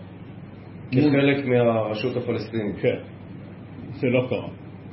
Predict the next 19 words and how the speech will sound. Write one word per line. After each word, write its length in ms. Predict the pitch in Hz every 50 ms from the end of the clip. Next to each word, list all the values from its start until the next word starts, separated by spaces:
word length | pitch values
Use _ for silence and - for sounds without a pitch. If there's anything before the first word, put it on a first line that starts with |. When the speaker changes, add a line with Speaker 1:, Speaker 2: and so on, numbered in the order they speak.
| - - - - - - - - - - - - - - - - - - - - -
Speaker 2:
זו 120 | - - 117
הייתה 240 | 113 139 131 127
טעות 200 | - 127 123 123
של 140 | - - 113
שמעון 320 | - - 120 110 107 107 107 -
פרס. 480 | 104 95 87 - - - - - - - - -
שמעון 320 | - 143 147 147 135 -
פרס 320 | 143 139 135 123 117 - 127
היה 380 | 117 117 113 110 110 110 107 98 - - - -
ראש 240 | 101 104 113 110 -
ממשלת 360 | 113 - - 120 113 107 -
ישראל, 380 | 107 - - - 110 123 139 135
הוא 100 | 123 117 -
החליף 280 | - 131 147 135 - 131
את 120 | 101 - -
רבין 320 | 120 139 139 123 120 107
אחרי 200 | - - - 117
שהוא 140 | 110 - 113
נרצח, 440 | 110 101 98 - - 139 151 170